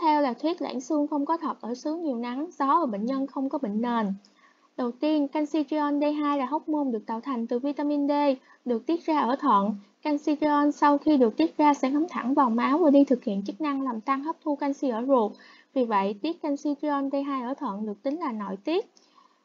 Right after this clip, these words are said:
Việc điều hòa canxi trong máu, ngoài canxi trion còn có sự tham gia của hormone tuyến cận giáp,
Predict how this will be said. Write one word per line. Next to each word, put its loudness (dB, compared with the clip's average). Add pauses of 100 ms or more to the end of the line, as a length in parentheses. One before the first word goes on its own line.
(160)
Việc 0
điều 2
hòa -2
canxi -2
trong -2
máu, -2 (140)
ngoài -6
canxi -2
trion -4
còn -6
có -4
sự -8
tham -4
gia -2
của -6
hormone -2
tuyến 0
cận -6
giáp, 0